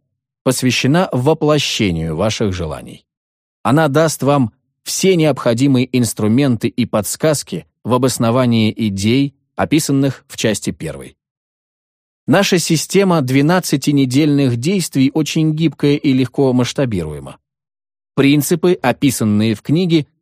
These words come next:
подходят как отдельным людям, так и группам. Навыки, которые вы получите,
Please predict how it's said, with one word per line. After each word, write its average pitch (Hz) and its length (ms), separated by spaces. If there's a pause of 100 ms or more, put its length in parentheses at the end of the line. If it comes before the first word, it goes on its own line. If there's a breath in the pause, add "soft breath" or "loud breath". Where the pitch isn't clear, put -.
(160)
подходят 151 520
как 143 260
отдельным 113 640
людям, 143 340
так 110 220
и 135 40
группам. 143 560 (720)
Навыки, 127 580
которые 110 420
вы 113 280
получите, 110 840